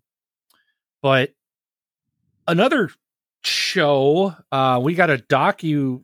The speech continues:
docu series coming out here soon. Um, it's gonna be a six-part documentary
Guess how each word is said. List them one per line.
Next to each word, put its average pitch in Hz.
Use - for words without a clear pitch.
docu 151
series 120
coming 120
out 113
here 113
soon. 135
Um, 117
it's -
gonna 135
be 113
a 98
six-part -
documentary 139